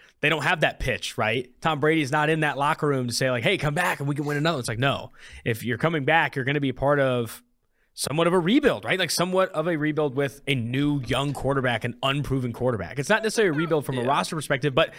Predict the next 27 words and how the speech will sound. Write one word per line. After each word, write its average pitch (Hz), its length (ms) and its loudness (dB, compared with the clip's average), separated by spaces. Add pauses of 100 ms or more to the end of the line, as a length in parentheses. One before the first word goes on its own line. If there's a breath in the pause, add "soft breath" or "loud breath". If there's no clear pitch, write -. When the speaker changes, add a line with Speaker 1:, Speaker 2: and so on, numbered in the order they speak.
(220 loud breath)
Speaker 1:
like, - 220 0 (720 soft breath)
your 160 420 2
odds 160 420 2
to 175 160 0
win 139 580 0
in 131 140 -2
the 135 80 0
postseason, 123 760 0 (380)
Speaker 2:
Yeah. - 100 -12 (320)
You 127 120 0
Speaker 1:
if 147 40 2
Speaker 2:
did, 151 140 2
Speaker 1:
they're 190 100 6
Speaker 2:
yeah, 180 40 4
Speaker 1:
not 202 220 4
Speaker 2:
you, 147 60 -4
you 156 60 4
did 160 80 8
Speaker 1:
low, 220 120 8
Speaker 2:
not - 60 6
Speaker 1:
there, 190 240 6
there's 185 220 4
a 175 60 2
Speaker 2:
become, 104 140 -4
Speaker 1:
fat 190 240 2
question 180 360 0
mark. 87 300 -8